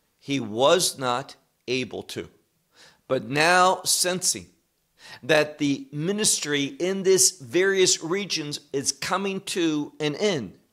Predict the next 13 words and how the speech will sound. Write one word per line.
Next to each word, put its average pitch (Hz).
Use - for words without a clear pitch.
he 131
senses 170
that 135
now 165
is 190
the 175
time 160
for 139
him 139
to 139
go 110
to 170
Rome. 160